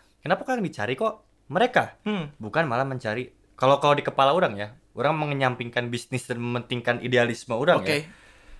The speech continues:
Speaker 1: Orang punya akun.
Speaker 2: Hmm.
Speaker 1: Kalau dengan pola pikir orang sekarang ya,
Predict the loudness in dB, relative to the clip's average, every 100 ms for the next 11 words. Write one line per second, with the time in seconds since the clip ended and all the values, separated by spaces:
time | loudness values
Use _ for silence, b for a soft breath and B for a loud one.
0 | b b _ _ _ _ _ -2 -2 -2
1 | -8 -10 -10 -10 -10 -10 -8 -8 -10 _
2 | _ 0 2 2 2 2 0 -6 -6 0
3 | 0 0